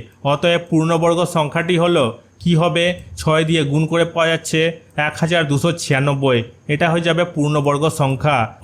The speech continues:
অতএব নেতাজির জন্মদিবসের দিন আমরা কমপক্ষে এক হাজার দুশো ছিয়ানব্বই জন বিদ্যালয়ে গিয়েছিলাম। এই সংখ্যাটা হয়ে যাবে পূর্ণবর্গ সংখ্যা, এটা হয়ে যাবে আনসার। সাত নম্বর অঙ্কটাতে কি বলেছে? দুটি ধনাত্মক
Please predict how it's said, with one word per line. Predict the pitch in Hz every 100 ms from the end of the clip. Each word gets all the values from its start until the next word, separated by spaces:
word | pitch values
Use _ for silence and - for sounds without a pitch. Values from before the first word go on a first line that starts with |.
| 143
অতএব | 160 170 160 131 110 107 127
নেতাজির | 143 147 165 160 175
জন্মদিবসের | 143 135 143 156 160 160 175 180 160
দিন | 147 160 131 110 - -
আমরা | 143 165 170 170
কমপক্ষে | 160 160 156 175 175 - 175 127 107 - -
এক | 143 147
হাজার | 170 165 165
দুশো | 151 151 180 175
ছিয়ানব্বই | 160 139 156 156 170 151
জন | 170 170
বিদ্যালয়ে | 147 135 143 147 160
গিয়েছিলাম। | 151 127 123 156 143 135 113 104 _ _ 143
এই | 156 -
সংখ্যাটা | 165 165 170 170
হয়ে | 160 165
যাবে | 175 170
পূর্ণবর্গ | 151 147 139 143 147 151
সংখ্যা, | 147 135 - 156 165 - -
এটা | 147 147
হয়ে | 151 147
যাবে | 147 156 127
আনসার। | 123 - 143 117 98 104 -
সাত | 165 160
নম্বর | 180 175 180 170
অঙ্কটাতে | 156 175 175 180 175
কি | 160 135
বলেছে? | 151 156 - 180 170 165 -
দুটি | 156 175
ধনাত্মক | 143 156 165 165 190